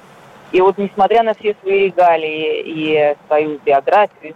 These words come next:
свою значительность, он оставался человеком из народа. Вы знаете, что у него дома, например, я бывала у него дома, и не раз у него дома в центре главной комнаты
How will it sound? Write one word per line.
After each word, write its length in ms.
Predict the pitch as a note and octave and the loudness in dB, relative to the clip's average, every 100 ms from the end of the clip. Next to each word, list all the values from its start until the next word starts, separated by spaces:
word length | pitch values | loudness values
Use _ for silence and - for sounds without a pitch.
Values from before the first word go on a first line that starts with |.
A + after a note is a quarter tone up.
| - | -6
свою 220 | D#3 D#3+ D#3+ | -4 -4 -6
значительность, 720 | D#3+ D#3+ A3+ G3+ D#3+ D3 - | -8 -8 -8 -6 -6 -6 -2
он 180 | F3+ F#3+ | 0 0
оставался 680 | F3 D#3+ E3 F#3+ - F3+ E3 _ _ - | 0 0 2 0 0 -4 -4 _ _ -12
человеком 460 | - E3+ G3 F#3+ F3+ | -2 0 2 -2 -6
из 100 | E3+ | -2
народа. 500 | F#3 G#3+ F#3+ D#3 - - _ _ - | 0 2 0 -2 -8 -14 _ _ -10
Вы 80 | F3 | -2
знаете, 240 | B3 C4 | -2 -2
что 140 | - F#3 | -4 -2
у 40 | |
него 180 | F3 F3 | 0 0
дома, 280 | F3+ D4 C#4+ | 2 0 0
например, 440 | F3 E3+ D#3 D3 | -6 -6 -2 0
я 100 | C#3+ | 0
бывала 380 | C#3+ D#3+ F3+ D3 | 0 0 0 -2
у 20 | |
него 220 | D3 D3 | -8 -8
дома, 280 | D3 B3+ B3+ | -2 -2 -2
и 40 | C#3+ | -6
не 160 | D3+ | -2
раз 160 | F#3+ A#3 _ _ _ _ - - - - - | 0 0 _ _ _ _ -20 -20 -20 -16 -4
у 40 | |
него 160 | E3+ E3+ | -2 0
дома 380 | G#3+ A3+ E3+ - - - _ - | 0 0 -2 -4 -16 -20 _ -6
в 60 | |
центре 240 | F#3 F#3 E3+ | -4 -2 0
главной 380 | E3+ E3 E3 | 0 0 -2
комнаты 560 | D#3 A3 A#3+ G3+ D3+ D3+ | -4 -2 -4 -6 -4 -4